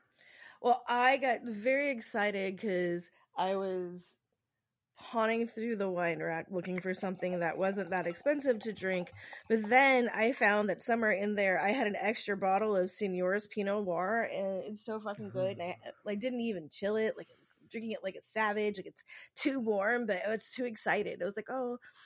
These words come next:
Speaker 1: I haven't had this wine in so long. And it's so delicious. So delicious and
Speaker 2: Yeah,
Speaker 1: grapey."
Speaker 2: I'm jealous.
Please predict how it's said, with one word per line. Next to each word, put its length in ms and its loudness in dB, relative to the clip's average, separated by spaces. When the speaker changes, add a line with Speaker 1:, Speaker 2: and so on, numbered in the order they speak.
Speaker 1:
I 80 0
haven't 240 0
had 200 -4
this 160 -12
wine 240 -6
in 140 -4
so 260 -8
long. 300 -8
And 80 -4
it's 160 -12
so 100 -8
delicious. 680 -8
So 220 -16
delicious 480 -14
and 100 -8
Speaker 2:
Yeah, 120 -10
Speaker 1:
grapey." 380 -8
Speaker 2:
I'm 60 -18
jealous. 480 -14